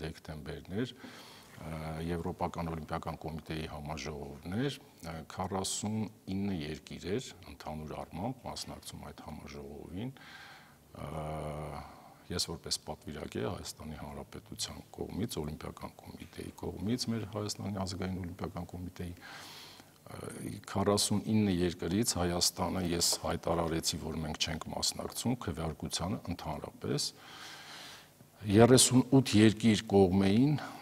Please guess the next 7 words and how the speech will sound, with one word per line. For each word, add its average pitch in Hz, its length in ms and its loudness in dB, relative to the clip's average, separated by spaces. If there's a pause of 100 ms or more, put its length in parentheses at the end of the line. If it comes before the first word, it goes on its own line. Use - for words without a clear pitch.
(220)
ութը 107 340 4 (140)
դեմ, 139 260 8 (140)
երկուսը, 107 380 2 (260)
երկու 90 400 2
երկիր, 120 440 2 (120)
Օլիմպիական - 560 -2
կոմիտեի 90 600 -4